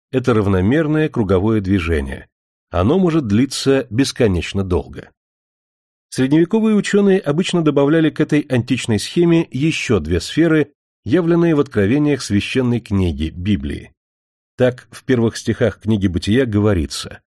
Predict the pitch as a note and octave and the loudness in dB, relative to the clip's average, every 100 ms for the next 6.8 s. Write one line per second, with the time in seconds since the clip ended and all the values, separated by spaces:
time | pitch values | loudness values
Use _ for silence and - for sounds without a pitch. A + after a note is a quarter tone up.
0 | _ _ _ _ C3+ B2 - E3 D#3 D3 | _ _ _ _ 0 0 0 0 0 0
1 | E3+ C3 A#2+ C3+ - G2 F#2+ E2+ - - | 0 2 0 0 -6 -2 0 0 -2 -12
2 | - _ _ _ A#2 B2+ A#2 A2+ D3+ E3+ | -12 _ _ _ 0 2 2 0 4 2
3 | C#3+ C3 C3+ G#2 G2 F#2+ G#2 G2 - G#2 | 2 2 2 2 -2 -2 0 0 0 -4
4 | - F#2 G2 E2+ D#2 E2 E2+ - - F2 | -4 -2 0 0 -2 -4 -4 -8 -4 -4
5 | F2 C#3+ C#3+ G#2 A#2+ A#2+ A#2 G#2 G2 F#2 | 0 -2 -2 -2 0 2 2 2 2 0
6 | - _ - E2+ C2+ C2+ C#2 - | -2 _ -6 -4 -4 -8 -14 -16